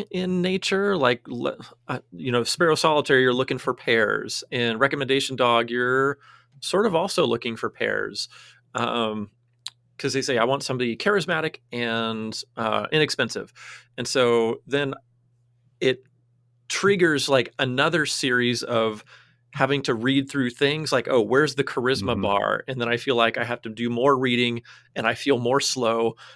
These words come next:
Speaker 1: and I feel like the <laughs> sands are still ticking. And it, I,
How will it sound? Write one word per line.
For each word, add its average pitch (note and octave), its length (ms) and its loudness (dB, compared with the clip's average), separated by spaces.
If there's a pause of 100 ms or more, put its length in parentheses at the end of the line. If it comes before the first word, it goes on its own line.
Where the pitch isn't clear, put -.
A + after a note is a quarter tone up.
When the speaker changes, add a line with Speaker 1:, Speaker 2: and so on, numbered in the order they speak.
(140)
Speaker 1:
and A2+ 120 -2
I A#2 80 6
feel D3 180 0
like C#3 160 2
the - 80 2
<laughs> - 0 -
sands - 520 6
are C#4 100 8
still - 500 2
ticking. D3 540 -2 (420)
And C#3 180 2
it, A#2+ 220 4 (260)
I, B2 160 -10